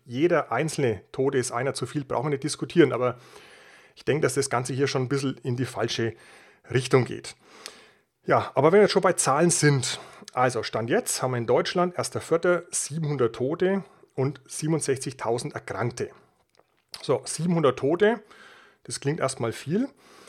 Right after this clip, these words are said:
aber jetzt setzen wir es doch mal ins Ver-, Verhältnis. Verhältnis heißt,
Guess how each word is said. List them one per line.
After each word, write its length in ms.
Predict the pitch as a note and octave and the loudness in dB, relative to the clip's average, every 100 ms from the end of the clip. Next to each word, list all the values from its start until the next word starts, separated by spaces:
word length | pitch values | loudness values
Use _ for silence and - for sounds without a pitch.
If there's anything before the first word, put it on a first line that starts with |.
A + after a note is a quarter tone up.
| - _ | -20 _
aber 120 | G#2+ | -4
jetzt 140 | C3 - | -2 -2
setzen 180 | - F3+ | 0 0
wir 40 | |
es 80 | - | 0
doch 100 | C#3+ | 0
mal 160 | C#3 | 2
ins 140 | C#3 - | 0 -4
Ver-, 160 | - - | -8 -12
Verhältnis. 880 | - - A2+ C#3 B2 G#2+ - - - - _ _ | -8 -2 0 0 0 -4 -2 -4 -6 -18 _ _
Verhältnis 560 | - A2+ F3+ F3 - | 0 2 2 0 0
heißt, 520 | A#2+ E3+ B3 - - | 0 0 0 -6 -12